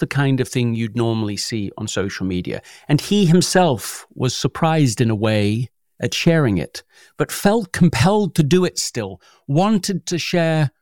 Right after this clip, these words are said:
with the world a tragic and life-changing experience.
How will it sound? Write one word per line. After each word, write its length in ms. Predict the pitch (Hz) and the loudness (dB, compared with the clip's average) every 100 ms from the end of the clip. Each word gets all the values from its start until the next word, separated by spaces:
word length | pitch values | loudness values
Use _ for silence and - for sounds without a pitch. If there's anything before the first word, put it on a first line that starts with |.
| _ | _
with 140 | 143 123 | -4 0
the 80 | |
world 680 | 147 175 208 127 95 107 - _ _ _ | 2 2 2 0 -4 -10 -14 _ _ _
a 400 | 135 131 135 123 - _ _ _ | 0 0 0 -2 -6 _ _ _
tragic 680 | - 90 107 127 - - _ _ _ _ | -10 -6 -4 -4 -4 -8 _ _ _ _
and 200 | 123 120 | -6 -4
life-changing 960 | 113 117 123 - - 117 107 90 90 107 - | -2 -2 -2 -4 -4 -2 -2 -4 -8 -10 -16
experience. 640 | - - 101 90 - - | -14 -8 -6 -6 -8 -18